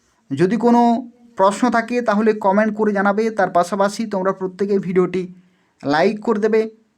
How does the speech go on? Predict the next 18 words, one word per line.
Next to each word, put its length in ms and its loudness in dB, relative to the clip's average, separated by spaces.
শেয়ার 420 2
করে 180 -2
দেবে। 300 -4
এবং 300 0
ত্রিপুরার 460 2
এই 120 4
ধরনের 420 2
গুরুত্বপূর্ণ 680 -4
খবরগুলি 540 -2
পেতে 240 -2
হলে 180 0
অবশ্যই 460 0
তথ্যমিত্র 800 -2
চ্যানেলটি 420 -4
তোমরা 260 -2
সাবস্ক্রাইব 480 -4
করে 160 0
রাখো। 360 -2